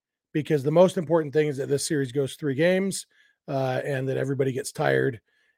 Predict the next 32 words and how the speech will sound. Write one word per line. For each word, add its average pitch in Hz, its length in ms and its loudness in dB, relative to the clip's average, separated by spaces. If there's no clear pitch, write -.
And, 127 240 -6
uh, 120 300 -4
yeah, 151 260 0
so, 151 440 6
uh, 127 360 0
go 185 180 8
Brewers, 170 340 6
take 175 220 2
it 165 40 -8
to 170 100 -2
the 143 40 -6
third 165 260 0
game, 160 200 6
and 220 100 6
then 226 80 8
anything 180 320 2
can 160 100 0
happen. 156 300 2
You 156 100 2
know, 151 160 0
game 175 220 6
three, 185 460 2
the, 160 280 6
the 151 100 -2
big 160 220 2
hope 170 200 4
there 180 240 4
is, 151 160 0
uh, 151 340 4
twenty, 175 640 -2
twenty-nine 175 460 2
innings. 113 400 -6